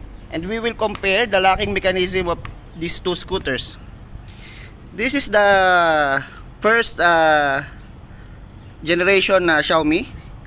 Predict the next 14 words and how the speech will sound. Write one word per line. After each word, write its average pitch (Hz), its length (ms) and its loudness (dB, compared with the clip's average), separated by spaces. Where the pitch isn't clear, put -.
As 143 160 -8
you 233 80 -4
can 254 80 0
see, 214 400 -4
the 170 80 2
locking 208 320 2
mechanism 190 720 -2
is 175 160 -6
just 170 240 0
a 170 80 -2
click, - 320 -4
clip 226 280 -6
type 190 240 2
model. 143 320 0